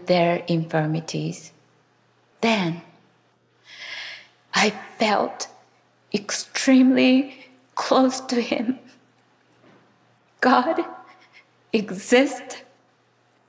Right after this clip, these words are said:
and love us all. No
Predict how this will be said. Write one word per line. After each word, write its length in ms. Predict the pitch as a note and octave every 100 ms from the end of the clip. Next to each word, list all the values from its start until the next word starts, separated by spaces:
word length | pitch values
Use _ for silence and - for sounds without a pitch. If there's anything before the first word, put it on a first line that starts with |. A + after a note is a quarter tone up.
| _ _ -
and 300 | G#3 G3 - - _ _ _ _
love 340 | F#3+ A3+ A3 B3+ - - - _ _ _ _ _ _ _ _ -
us 320 | G#3+ - F#3+
all. 220 | G3+ F#3 - - - _ _ _ _ _ _ _ _ _ _ _ -
No 240 | G3+